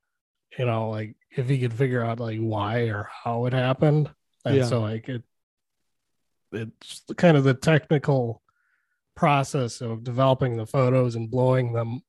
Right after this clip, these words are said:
Speaker 1: making them bigger and zooming in and trying to see more detail and things like that. So I, I would recommend it. I think it was on H B O Max, but I think it just got taken off.
Speaker 2: Okay.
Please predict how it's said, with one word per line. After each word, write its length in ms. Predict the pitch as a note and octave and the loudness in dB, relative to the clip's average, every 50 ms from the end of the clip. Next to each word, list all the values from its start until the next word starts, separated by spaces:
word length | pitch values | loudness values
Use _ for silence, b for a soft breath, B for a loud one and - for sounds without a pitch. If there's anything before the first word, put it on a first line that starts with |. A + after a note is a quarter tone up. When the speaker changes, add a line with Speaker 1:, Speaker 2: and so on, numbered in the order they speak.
| _ _ _ | _ _ _
Speaker 1:
making 340 | - D#3 D#3+ D#3+ D#3+ D#3 D3+ | 2 4 4 4 4 4 2
them 260 | C#3+ C3+ C3+ C3+ C3 | 2 0 0 -2 0
bigger 500 | C3+ C#3+ D3+ D3+ D3 D3 D3 D3 D3 C#3+ C3+ | 0 0 2 2 0 0 0 0 0 -2 -4
and 180 | A#2+ A#2 B2 | -6 -8 -10
zooming 440 | B2 B2+ D3 D#3 D#3 D3+ D3 C#3 C3+ | -6 -4 -2 0 0 0 0 -2 -2
in 320 | C3 C#3 C#3 C3+ C#3 C#3 B2+ | -2 -2 -2 -2 -2 -4 -6
and 240 | A#2+ A2+ A2 A#2 - | -8 -12 -14 -16 -8
trying 260 | - D3+ C3+ A#2+ A2+ | -4 -4 -4 -4 -4
to 140 | A2 - B2+ - _ _ _ _ | -8 -10 -12 -16 _ _ _ _
see 180 | - - D#3 C3+ | -6 -2 -2 0
more 240 | B2+ A#2+ A#2 A#2 A#2 | 0 0 -2 -4 -4
detail 500 | A#2 A#2+ A2+ A2+ - C3 A2+ A2 A2 A2 | -4 -6 -6 -4 -4 -4 -4 -4 -4 -6
and 120 | G#2+ A2 | -8 -10
things 240 | - B2+ A#2+ B2 B2 | -10 -10 -10 -10 -10
like 180 | A2 A#2+ B2 A#2+ | -10 -8 -8 -8
that. 320 | A#2 A#2 A2+ A#2+ - - _ _ _ _ _ _ _ _ _ _ _ _ _ _ _ _ _ _ _ _ _ _ _ | -8 -6 -6 -8 -8 -10 _ _ _ _ _ _ _ _ _ _ _ _ _ _ _ _ _ _ _ _ _ _ _
So 300 | _ - B2+ A#2 A#2+ - _ _ - | _ -4 -2 -2 -4 -6 _ _ -2
I, 180 | G#3 F#3+ F#3+ F3+ | 0 2 2 2
I 240 | A2+ - D#3+ F3 F#3+ | 0 0 2 6 6
would 120 | G#3 G3+ F3 | 6 8 8
recommend 500 | E3+ D#3+ D3+ - D3+ D3 D3 D3+ D#3+ E3 | 6 4 4 2 2 2 2 2 2 2
it. 220 | D#3+ D#3 - - _ _ _ _ _ _ - | 0 0 -4 -10 _ _ _ _ _ _ -8
I 60 | C#3 | -4
think 260 | - - A#3+ D4 C#4+ | 0 2 2 2 2
it 240 | - - - E3 D#3+ | -2 -6 -2 0 0
was 360 | D#3 D3 D3+ D#3 G3 G#3+ G#3+ | 2 2 2 4 4 4 4
on 140 | A3 A3 G#3+ | 4 2 4
H 220 | G#3+ A3 G#3+ F3 | 4 2 0 2
B 80 | - A3 | 2 0
O 100 | A3+ A3+ | 0 0
Max, 340 | A3 A3+ A#3 A#3+ A3 - - | 0 0 -2 -2 -4 -6 -6
but 140 | - E3 D3+ | -6 -4 -4
I 100 | C#3+ C3+ | -6 -4
think 220 | - F3+ F3 D#3+ | -4 -4 -2 -2
it 200 | D#3+ D3 B2 - | -2 -4 -4 -8
just 720 | _ - D3+ D3 D3 D3 C3+ - - - - - - _ _ _ _ _ _ _ _ _ _ _ _ _ _ _ _ _ | _ -6 -4 -2 -2 -2 -4 -4 -8 -14 -18 -20 -20 _ _ _ _ _ _ _ _ _ _ _ _ _ _ _ _ _
got 260 | - D3 C3+ B2+ B2 - _ _ _ | -4 -4 -2 -2 -4 -8 _ _ _
taken 380 | - D#3+ C#3+ C3 A#2+ - A#2+ A#2 | -4 -2 -2 -2 -2 -6 -8 -8
off. 460 | A2+ A2 G2+ F#2+ G2+ - - _ _ _ _ _ _ _ _ _ _ _ _ _ _ _ _ _ _ _ _ _ _ _ _ _ - C#3 | -8 -8 -10 -12 -14 -16 -18 _ _ _ _ _ _ _ _ _ _ _ _ _ _ _ _ _ _ _ _ _ _ _ _ _ -4 -2
Speaker 2:
Okay. 320 | C3 B2+ - B2+ B2 B2 | -2 0 0 0 -2 -2